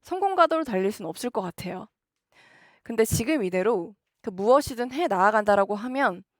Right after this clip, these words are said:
그 어느 누구도 여러분을 그리고 저를 함부로 평가하진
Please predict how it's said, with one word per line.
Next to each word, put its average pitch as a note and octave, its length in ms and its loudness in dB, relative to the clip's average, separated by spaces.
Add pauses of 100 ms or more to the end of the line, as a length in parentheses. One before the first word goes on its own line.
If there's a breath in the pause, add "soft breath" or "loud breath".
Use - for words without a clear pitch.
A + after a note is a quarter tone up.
(180)
그 - 100 -6
어느 G3 240 0
누구도 A#3+ 540 -6 (360)
여러분을 G3+ 580 0 (220)
그리고 G3+ 300 -6
저를 F#3+ 460 -8 (400)
함부로 D#4+ 320 -4
평가하진 D4+ 720 -4